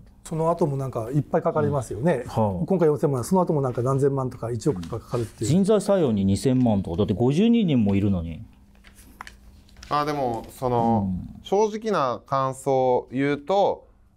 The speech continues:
Speaker 3: 昔は価値があったオンライン上の対応ノウハウが、今は周知されて時代遅れというか、あんまり価値がなくなってきてるっていう事実はありますよね。だから何かしていかないと、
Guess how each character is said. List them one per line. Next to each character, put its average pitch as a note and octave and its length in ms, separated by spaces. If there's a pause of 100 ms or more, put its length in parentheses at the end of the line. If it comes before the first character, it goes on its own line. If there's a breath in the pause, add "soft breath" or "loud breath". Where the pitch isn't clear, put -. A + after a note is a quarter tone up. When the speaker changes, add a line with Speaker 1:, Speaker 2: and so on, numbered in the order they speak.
Speaker 3:
昔 F#3+ 420
は A#3 160
価 B3 160
値 G#3 140
が D3 180
あ B2 40
っ - 80 (160)
た G#2 380
オ A#2 100
ン B2+ 120
ラ B2 140
イ A#2+ 40
ン A2+ 60
上 A#2 200
の A2+ 300
対 A#2+ 260
応 A#2 200
ノ B2+ 180
ウ B2+ 40
ハ A2 180
ウ F#2+ 100
が、 G2+ 400 (160 soft breath)
今 A3 240
は B2+ 140
周 G3 280
知 G3 120
さ B2+ 160
れ G2 100
て G#2+ 300
時 F#2+ 120
代 F#3 240
遅 G#3+ 200
れ C3+ 140
と F#2+ 180
い F2+ 120
う F2+ 60
か、 F2+ 180
あ - 40
ん F3+ 60
ま G#3 60
り G#3+ 60
価 B3 140
値 - 160
が B2+ 100
な G2 120
く G#2 100
な C3+ 120
っ C3+ 80
て - 180
き - 120
て G#3 120
る G3+ 80
っ - 20
て G3+ 160
い B2+ 220
う F#2 60
事 C3 120
実 D3+ 220
は F2 60
あ - 40
り G2+ 60
ま A2+ 100
す - 80
よ D2 80
ね。 A2+ 100
だ B2 80
か G#2+ 80
ら G2 60
何 D3 240
か F3 140
し - 100
て D#3+ 160
い D#3 40
か E3+ 120
な F3+ 140
い E3+ 80
と、 E3+ 420